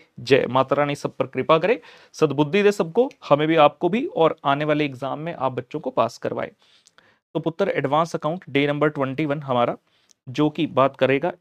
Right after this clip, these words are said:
एएस नंबर ट्वेंटी एट और एएस नंबर ट्वेंटी नाइन के बारे में। एएस नंबर ट्वेंटी एट नया इंट्रोड्यूस किया गया सीए इंटरमीडिएट के सिलेबस में, पहले ये सीए फाइनल में होता था, जो बात करता है इम्पेयरमेंट ऑफ एसेट की। एएस नंबर ट्वेंटी एट सीधी सीधी बात कहते हैं कि भैया तुमने बुक्स में जो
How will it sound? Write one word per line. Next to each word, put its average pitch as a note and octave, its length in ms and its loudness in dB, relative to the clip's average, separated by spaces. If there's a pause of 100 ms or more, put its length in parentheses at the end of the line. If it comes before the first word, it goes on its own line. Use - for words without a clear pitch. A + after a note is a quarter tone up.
(120)
एएस D3 280 2
नंबर D3 240 -2
ट्वेंटी C3+ 500 -4
एट D#3 200 -4
और C#3+ 100 0
एएस C3+ 180 -2
नंबर C#3+ 200 -2
ट्वेंटी C#3 360 -4
नाइन B2 240 -2
के A#2 120 -2
बारे A2+ 200 0
में। B2+ 140 -8
एएस F3 380 -2
नंबर F3+ 220 -2
ट्वेंटी C#3+ 440 -4
एट D#3+ 160 -4
नया C#3 200 -2
इंट्रोड्यूस D3+ 500 -4
किया C3 200 0
गया D3+ 180 0
सीए D#3 280 -6
इंटरमीडिएट C#3 560 -8
के D#3+ 60 -6
सिलेबस B2+ 380 -6
में, F3+ 80 -12
पहले C#3 220 -6
ये F#3 80 -6
सीए F3 200 -8
फाइनल C#3 320 -10
में C3 120 -4
होता A#2 220 -6
था, D3 120 -12
जो C#3+ 140 -2
बात D3+ 180 0
करता D#3 220 -6
है - 60 -10
इम्पेयरमेंट E3 640 -6
ऑफ A#3+ 120 -4
एसेट A#2+ 300 -4
की। C3 180 -10 (760)
एएस G3 260 2
नंबर G3+ 180 0
ट्वेंटी E3+ 300 -4
एट G3 60 -4
सीधी D#3+ 280 0
सीधी F3 200 -2
बात E3 200 0
कहते D3 220 -2
हैं E3 40 -4
कि F3+ 60 -4
भैया D#3+ 220 -2
तुमने D#3+ 280 -6
बुक्स D#3 260 -8
में E3 80 -8
जो F3 120 -8